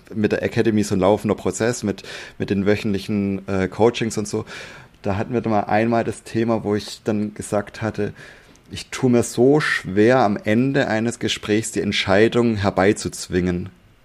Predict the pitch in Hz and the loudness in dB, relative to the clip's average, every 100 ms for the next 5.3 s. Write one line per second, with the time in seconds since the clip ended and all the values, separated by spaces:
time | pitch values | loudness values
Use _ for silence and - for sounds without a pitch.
0 | _ 98 98 - 110 110 110 117 123 120 | _ -6 -2 2 2 4 2 2 2 2
1 | 107 107 110 - - - 120 139 147 151 | 0 -2 -4 -4 -4 0 4 4 4 0
2 | 151 - - - - - 104 104 98 - | -2 -16 -18 -20 -20 -4 0 2 2 -2
3 | _ _ _ _ - 104 - _ - - | _ _ _ _ -10 -8 -10 _ -12 -8
4 | - - 113 139 131 101 - - - 92 | -6 4 4 4 2 0 -2 -10 -2 2
5 | 101 104 | 2 0